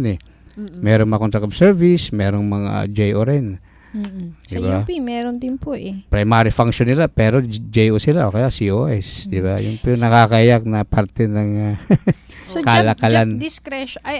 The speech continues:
Speaker 3: I mean, discretion po ng opisina yon na kung ano ang ip-, ipapagawa dun sa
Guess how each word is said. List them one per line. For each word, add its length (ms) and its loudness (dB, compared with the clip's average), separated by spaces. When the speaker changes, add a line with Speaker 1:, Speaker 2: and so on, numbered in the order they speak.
Speaker 3:
I 40 -8
mean, 480 -10
discretion 880 -10
po 160 -10
ng 240 -12
opisina 560 -14
yon 400 -14
na 100 -10
kung 240 -16
ano 400 -12
ang 240 -16
ip-, 240 -18
ipapagawa 800 -4
dun 160 -10
sa 560 -10